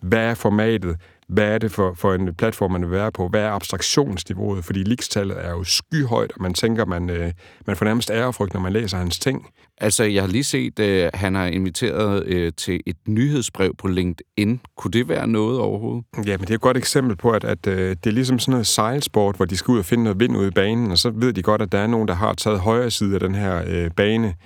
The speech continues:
Speaker 1: vi er på, og så skal de ud og se på, forsøge at bomme ud til venstre for at finde noget andet. Og der er en af de ting, hvor man kan forsøge noget, det er jo eksperimenter ud i,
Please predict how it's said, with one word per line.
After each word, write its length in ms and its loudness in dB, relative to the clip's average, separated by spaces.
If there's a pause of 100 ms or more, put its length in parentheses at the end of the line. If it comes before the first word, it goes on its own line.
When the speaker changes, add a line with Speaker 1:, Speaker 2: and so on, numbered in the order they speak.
(340)
Speaker 1:
vi 100 4
er 120 2
på, 140 2
og 80 2
så 80 0
skal 180 0
de 80 2
ud 120 4
og 100 2
se 220 0
på, 180 -4
forsøge 260 2
at 80 -2
bomme 260 4
ud 80 2
til 160 -2
venstre 320 0
for 140 0
at 80 -2
finde 160 0
noget 140 0
andet. 280 -2
Og 100 -4
der 80 2
er 120 0
en 200 0
af 60 0
de 100 -6
ting, 240 0
hvor 100 -2
man 120 0
kan 120 -8
forsøge 460 0
noget, 360 0
det 60 0
er 40 2
jo 60 2
eksperimenter 580 0
ud 200 0
i, 220 0